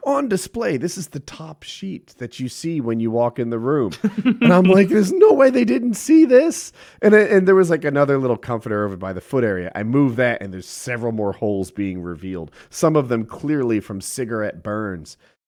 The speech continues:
Speaker 1: And I'm like, "This is gonna be great for the hangout." <laughs> I will wish, I wish I had my ultraviolet light, but I broke the
Speaker 2: <laughs>
Speaker 1: boat and, and did the hangout from home.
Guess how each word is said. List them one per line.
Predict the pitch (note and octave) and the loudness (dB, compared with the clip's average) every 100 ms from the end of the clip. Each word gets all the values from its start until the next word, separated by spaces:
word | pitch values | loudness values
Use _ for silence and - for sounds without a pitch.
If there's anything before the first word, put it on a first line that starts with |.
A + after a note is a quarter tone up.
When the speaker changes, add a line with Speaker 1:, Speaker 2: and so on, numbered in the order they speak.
| _ | _
Speaker 1:
And | B2 A#2 | -2 0
I'm | A2+ G#2+ | 0 0
like, | A#2 A#2 | 0 2
"This | G3 - | 2 2
is | A#2+ | -2
gonna | D#3 C#3 | 2 2
be | C3+ | 0
great | C3 E3+ C#3 | 4 4 4
for | C#3 | 0
the | C#3+ | 4
hangout." | E3 E3+ C#3 B2+ - - - - | 4 4 2 0 -2 -8 -10 -6
<laughs> | - - D3+ | -6 0 4
I | |
will | E3+ G3+ | 8 8
wish, | F#3+ - | 8 6
I | E3 | 6
wish | F#3+ D4 | 6 6
I | G3+ | 6
had | F3+ F#3 | 6 6
my | F3+ | 6
ultraviolet | F#3+ F3+ E3+ F#3 F#3+ F#3+ F3+ | 6 6 2 4 4 4 4
light, | G3 G3+ F3 - - - _ - | 4 4 2 -4 -20 -20 _ 2
but | A#2 | 4
I | A#2 | 4
broke | G#2+ A#2+ G2 | 4 0 0
the | A2 | -4
Speaker 2:
<laughs> | - | 0
Speaker 1:
boat | A2+ A2+ G#2+ | 0 0 -4
and, | G#2+ F2 _ - | -10 -12 _ -14
and | F2 E2+ | -12 -10
did | F#2 | -10
the | E2 | -10
hangout | F2+ E2+ E2 - | -12 -12 -14 -16
from | D#2+ | -16
home. | E2+ E2 | -14 -16